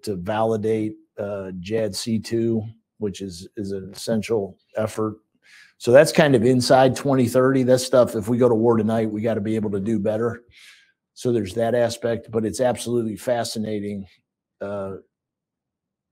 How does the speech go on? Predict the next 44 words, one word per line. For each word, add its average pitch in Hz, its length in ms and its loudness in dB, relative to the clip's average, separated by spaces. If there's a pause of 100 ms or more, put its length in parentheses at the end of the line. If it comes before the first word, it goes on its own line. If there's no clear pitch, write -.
(600)
on 104 240 -6
what 117 240 2
we're 107 160 -4
seeing 110 760 -2
and 104 160 -6
the 95 60 -8
potential. 113 600 -6
If 98 120 -8
you, 113 140 -2
so - 560 -4 (280)
you 139 180 2
see 165 260 2
something 131 400 2
and 113 120 -2
say, 117 200 0
"Hey, 117 200 0
we, 117 160 -4
we're 120 260 -8
not 127 100 0
gonna 117 120 -4
make 113 220 -2
that 110 160 -4
work. 107 300 -2
That's 107 180 -8
too 120 180 -6
complicated 107 600 -6
in 101 120 -10
two 117 180 -8
years." 110 580 -4 (500)
I'm 123 140 -4
fascinated 110 720 -2
by 104 220 -4
it, 95 120 -8
'cause 107 140 -8
if 120 80 -4
it's 135 140 -2
a 127 60 -2
great 123 280 0
idea 117 480 -2
and 113 160 -2
you 107 60 -6
start 110 280 -6
talking 113 280 -4
about, 104 360 -6